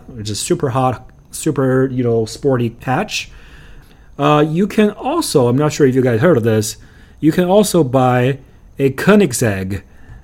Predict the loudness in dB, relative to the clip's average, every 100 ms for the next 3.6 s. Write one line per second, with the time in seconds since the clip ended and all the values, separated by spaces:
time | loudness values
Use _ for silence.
0 | -6 -2 2 4 4 -2 -4 0 2 4
1 | 4 2 -2 -6 -20 -20 -20 -20 -20 -20
2 | -20 -10 2 4 4 2 0 -6 -12 2
3 | 4 4 4 2 0 -8